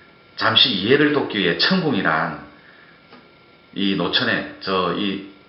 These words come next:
저의 시를 하나 소개할까 합니다. 천궁이란 시. 이게 천궁주라는, 천궁주라는 제 주문입니다.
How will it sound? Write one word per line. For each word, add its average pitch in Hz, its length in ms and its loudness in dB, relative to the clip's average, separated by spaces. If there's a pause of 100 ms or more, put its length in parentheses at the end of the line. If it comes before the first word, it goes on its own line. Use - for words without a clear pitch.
(240)
저의 92 420 4
시를 202 340 4
하나 85 220 0
소개할까 85 500 -4
합니다. 71 220 -10 (800)
천궁이란 92 540 -4
시. - 280 -8 (3500)
이게 127 160 2
천궁주라는, 87 960 0 (1800)
천궁주라는 113 960 -4 (1700)
제 104 300 -4
주문입니다. 131 760 -4